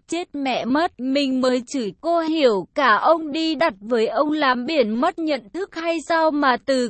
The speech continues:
cây nhíp nhầm sang cây mía, đờ em mờ. Cãi nhau thì ông ý bỏ nhà ra đi từ chiều chưa về, đến tám giờ ông ý gọi, đờ em mờ vợ con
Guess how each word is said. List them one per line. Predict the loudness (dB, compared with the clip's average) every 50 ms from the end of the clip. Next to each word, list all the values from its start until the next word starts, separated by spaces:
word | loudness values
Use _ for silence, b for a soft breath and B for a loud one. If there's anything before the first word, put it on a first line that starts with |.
| -2 -2
cây | -2 -2 -2
nhíp | -2 -2 -4 -4 -4 -4 -2
nhầm | 0 0 0 0 -2 -4
sang | -2 -2 0 0 2 0 0 0
cây | 2 2 2 2 2
mía, | 0 2 2 2 2 2 2 2 0 -2 -6 -8 -4
đờ | 0 0 2 2 0
em | 0 -2 -2 -2 0 0 0 0 0
mờ. | 0 -2 -2 -4 -4 -6 -10 _ _ _ _ _ _ _ -6
Cãi | -4 -4 -4 -4 -6
nhau | -4 -2 0 0 0 0 -2 -2 -2
thì | -2 0 0 -2 0
ông | 0 0 0 0
ý | 0 -4 -6 -4 -4 -2 -4 -4
bỏ | -2 0 2 2 2
nhà | 0 -2 -2 0 0 0 0
ra | -2 -2 -2 0 0 0 0 -2
đi | -4 -6 -6 -6 -6 -6
từ | -6 -4 -4 -4 -2 -4 -4
chiều | -4 -2 0 0 0 -2 -2
chưa | -4 -4 -2 -2
về, | 0 2 2 4 4 2 2 0 0 0
đến | 2 4 4 4 4 2 0
tám | 0 0 2 2 0 -2
giờ | 0 0 0 0 2 0
ông | 0 0 -2 -2 -2 -4
ý | -6 -6 -6 -6 -6 -4 -4
gọi, | -2 0 2 2 0 -2 -4 -2
đờ | 0 0 2 2 0
em | -2 -2 -2 -2 0 0 0 0
mờ | 0 2 2 0 2 2
vợ | 2 2 2 0 -2 -2
con | -2 -2 -2 -2